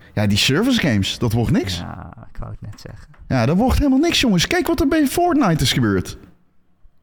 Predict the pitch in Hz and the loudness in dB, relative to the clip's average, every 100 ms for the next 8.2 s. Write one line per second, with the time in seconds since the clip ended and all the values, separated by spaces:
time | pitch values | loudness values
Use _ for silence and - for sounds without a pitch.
0 | _ _ - - 233 381 359 339 - 330 | _ _ -8 -2 2 4 4 4 4 4
1 | 226 285 330 294 262 247 311 170 214 - | 4 4 2 4 2 2 2 0 2 2
2 | - - 262 208 131 117 127 147 127 190 | 2 2 0 2 2 2 0 0 2 2
3 | - 135 117 - - 113 98 92 - - | 2 2 2 0 0 0 0 0 -2 0
4 | 117 104 107 127 190 131 113 135 123 175 | 0 0 0 0 2 2 2 2 2 0
5 | 147 107 92 90 160 113 - - - - | 0 2 2 2 2 0 -4 -20 -20 -20
6 | _ - 101 123 175 214 185 - - _ | _ -4 -2 0 2 2 0 -2 -12 _
7 | _ _ _ _ _ _ - - 92 123 | _ _ _ _ _ _ -6 -2 0 0
8 | 95 | -2